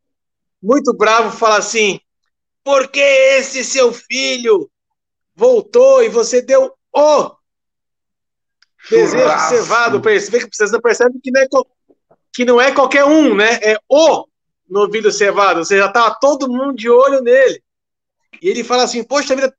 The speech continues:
Speaker 1: tantos anos eu te sirvo e você não me deu nem um cabrito pra celebrar com os meus amigos." E aí a, a gente abre a, essa teologia, é, do cabrito, dizendo assim,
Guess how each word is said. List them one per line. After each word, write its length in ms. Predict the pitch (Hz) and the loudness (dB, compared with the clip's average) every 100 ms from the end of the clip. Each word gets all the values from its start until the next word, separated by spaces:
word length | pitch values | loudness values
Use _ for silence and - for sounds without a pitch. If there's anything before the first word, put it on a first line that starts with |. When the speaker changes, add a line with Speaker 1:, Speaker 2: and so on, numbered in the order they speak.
| _ - | _ -2
Speaker 1:
tantos 640 | 285 339 311 294 269 202 | 0 0 -6 -8 -8 -2
anos 420 | 262 294 277 220 | 0 0 -2 -2
eu 160 | 247 285 | 0 -2
te 200 | 277 254 | -4 -10
sirvo 580 | - - 254 277 277 277 | -8 -8 -4 -4 -4 -6
e 40 | 262 | -4
você 260 | 240 247 | 0 0
não 100 | 247 | -2
me 120 | 247 | -6
deu 220 | 247 254 254 | 0 0 0
nem 300 | 240 262 302 | -2 -4 -4
um 80 | 277 | -4
cabrito 680 | 285 285 226 294 302 - _ _ - _ _ _ _ | -2 -2 0 0 -2 -10 _ _ -20 _ _ _ _
pra 140 | - 208 | -4 -2
celebrar 560 | - 220 196 202 202 208 | 0 0 0 0 0 -4
com 60 | |
os 120 | 202 | -8
meus 220 | 185 196 180 | -4 -2 -2
amigos." 560 | 170 147 - - - _ _ _ _ _ _ - | -4 -8 -14 -20 -20 _ _ _ _ _ _ -4
E 120 | 196 | 0
aí 280 | 185 208 240 | 2 2 2
a, 240 | 208 160 - | 0 -6 -8
a 100 | 190 | -6
gente 320 | 185 220 214 | -6 -6 -2
abre 320 | 202 220 220 208 | 0 0 0 -2
a, 160 | 196 | -2
essa 220 | 170 190 175 | -6 -6 -4
teologia, 680 | 202 185 165 156 202 214 - _ _ _ _ | -4 -4 -6 -8 -4 -4 -4 _ _ _ _
é, 180 | 156 147 | -8 -4
do 160 | 202 | -4
cabrito, 640 | 208 185 185 196 208 208 202 | -2 -4 -4 -8 -6 -10 -8
dizendo 240 | 196 202 | -8 -8
assim, 200 | 196 180 | -8 -12